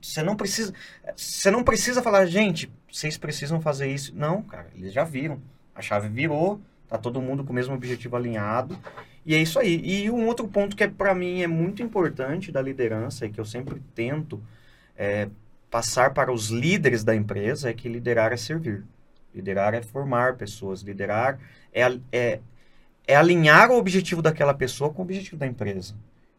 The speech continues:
entendeu? A pessoa, ela vai conseguir desempenhar um papel muito maior se ela entender que fazendo aquilo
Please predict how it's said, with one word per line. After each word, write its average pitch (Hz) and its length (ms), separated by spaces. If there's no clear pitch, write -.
entendeu? 117 320
A 127 60
pessoa, 160 560
ela 196 200
vai 147 260
conseguir 143 360
desempenhar 131 420
um 127 120
papel 127 320
muito 131 400
maior 170 360
se 180 100
ela 190 100
entender 202 560
que - 140
fazendo 165 640
aquilo 214 760